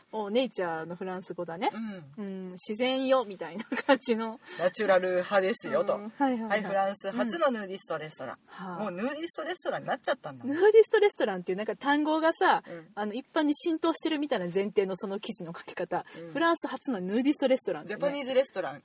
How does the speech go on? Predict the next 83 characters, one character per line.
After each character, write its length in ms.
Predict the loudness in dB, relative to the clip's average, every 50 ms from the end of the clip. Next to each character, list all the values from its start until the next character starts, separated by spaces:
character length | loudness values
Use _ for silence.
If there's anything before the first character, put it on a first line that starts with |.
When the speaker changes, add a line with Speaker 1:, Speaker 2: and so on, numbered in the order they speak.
| -14
Speaker 1:
そ 60 | -8 -4
ん 40 |
な、 60 | -2 0
Speaker 2:
ヌ 60 | 0
ー 20 |
デ 40 | 0
ィ 40 | -2
ス 80 | -2
ト 100 | -2 -2
レ 80 | -2 0
ス 40 | 2
ト 60 | 2
ラ 0 |
ン 20 | 2
だ 100 | 2 2
よ 60 | 2
ね。 60 | 0 0
Speaker 1:
そ 60 | 2
ん 40 | 0
な 60 | 0
感 60 | -2
じ 80 | -2 -4
だ 0 |
よ 60 | -6
ね。 120 | -8 -10 _
う 80 | -10 -8
ん。 340 | -8 -8 -8 -10 -12 -16 -16 _
Speaker 2:
は 120 | -8 -8 -6
い。 80 | -6
で、 200 | -6 -6 -8 -8 -12 _ _ _ _ _ _ _ _ _ _ -14
客 240 | -12 -10 -2 2 4
は 100 | 4 4
レ 120 | 4 2
ス 60 | 0
ト 100 | 0 -2
ラ 100 | -2 -2
ン 20 | -4
の 80 | -4
入 100 | -10 -10 -10
り 60 | -12
口 100 | -10 -4
で 220 | -2 -2 -2 -2 _ _ _ _ _ _
服 260 | -20 -18 -10 -4 -2 -2
を 60 | -2
す 200 | -2 -4 -6 -4
べ 120 | -2 0
て 100 | 0 0
脱 120 | 0 -2 -8
ぎ、 160 | -10 -16 _ _ _ _ _ _ _ _ _ -12
ク 100 | -6 -4
ロ 80 | -2
ー 220 | 0 0 0 0 0
ク 0 |
に 120 | -2 -4
預 160 | -4 -2 2 4
け、 80 | 4
Speaker 1:
は 60 | 4 2
あ。 20 |
Speaker 2:
全 200 | 0 -6 -6 -4
裸 180 | -2 -2 0 0
で 80 | 0 -2
食 320 | -2 -4 -8 -8 -8 -8
事 160 | -8 -8 -12
を 80 | -12 -12
と 140 | -10 -12 -12
る 80 | -12
と。 120 | -14 -18 -20 _ _ _ -20 -20 -20 -20 _ _ _ _ _ -20
Speaker 1:
は 220 | -18 -16 -8 -4 -2
あ。 20 |
Speaker 2:
で、 80 | 0 0 -2 0 2
ま 100 | 4 4
あ、 20 | 4
レ 160 | 2 -2 -8 _ _ _ _ _ _ _ -4 -4 -4
ス 60 | -2
ト 80 | -2
ラ 80 | -2 -2
ン 20 |
四 160 | 0 -2 -2 -2
十 100 | -4 -6
席 240 | -6 -6 -8 -6 -6
な 120 | -6 -4 -4
の 120 | -4 -2
で、 280 | -2 0 -2 -2 -4